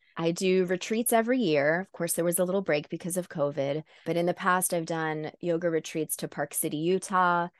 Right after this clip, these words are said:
to Vancouver and Whistler up in B C, Canada. Next year, I am doing a yoga and culinary retreat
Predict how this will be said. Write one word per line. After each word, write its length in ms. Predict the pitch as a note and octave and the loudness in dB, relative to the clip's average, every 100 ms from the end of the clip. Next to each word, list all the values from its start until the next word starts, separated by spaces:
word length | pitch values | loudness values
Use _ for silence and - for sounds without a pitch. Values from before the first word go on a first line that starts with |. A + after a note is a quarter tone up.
| _ _ _ | _ _ _
to 640 | - E3+ D#3 D3+ D3 D3 C3+ _ _ | -8 -2 0 2 0 -2 -6 _ _
Vancouver 600 | D#3 D#3+ E3 - E3+ E3+ | -4 -2 -2 -2 -2 0
and 120 | D#3+ D3+ | -2 -2
Whistler 680 | D#3 - E3 E3 D#3 E3 - | 0 0 0 0 2 0 -4
up 140 | D#3+ - | -8 -8
in 100 | D3+ | -4
B 140 | D3+ | -4
C, 240 | D3 - D#3 | -2 -2 -4
Canada. 680 | D#3+ D3 C#3 C#3+ D3+ E3+ F#3+ _ - _ _ | -6 -8 -4 -2 0 0 -4 _ -20 _ _
Next 380 | F3 F3+ - - | -2 -2 -2 -2
year, 400 | F#3 E3 D#3 D#3 - | 2 2 2 0 -2
I 140 | D3 | -6
am 180 | D3 D3 | -6 -8
doing 460 | D3 D3+ D3 C#3+ D3 | -6 -6 -6 -8 -8
a 140 | D3+ | -6
yoga 560 | D3 E3 D#3+ E3+ E3+ E3+ | -6 -4 -2 -2 -4 -4
and 140 | - D#3 | -8 -10
culinary 600 | - F#3+ G#3 D#3+ D3 D3+ | -8 -6 -4 -4 -4 -6
retreat 920 | D3+ - - C#3+ G#3+ - - - | -8 -10 -8 -4 -4 -6 -10 -10